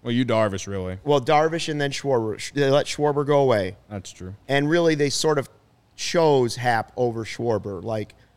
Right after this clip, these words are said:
Speaker 2: which guy did they think had the higher upside moving forward? Which guy likely would be more of an everyday player, even though they knew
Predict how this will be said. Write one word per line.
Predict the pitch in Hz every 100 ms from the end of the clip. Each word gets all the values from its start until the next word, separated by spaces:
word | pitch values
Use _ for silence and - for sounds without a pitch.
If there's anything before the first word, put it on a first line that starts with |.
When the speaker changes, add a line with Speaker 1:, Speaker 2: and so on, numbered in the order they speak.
| _ _
Speaker 2:
which | 123 143 -
guy | - 135
did | 135 127
they | 127
think | - 139 127
had | 127 120
the | 117
higher | 131 131 123
upside | 123 - - 120 117
moving | 123 117 117
forward? | 104 - 131 120 117 113 107 107 _ _ _ _ _
Which | - 127 -
guy | 135 127
likely | 120 127 127 127
would | 123 107
be | 120
more | 120 120 120
of | 117
an | 120
everyday | 120 120 117 120
player, | - 123 110 110
even | 120 127
though | 120 120
they | 127 127
knew | 123 123 107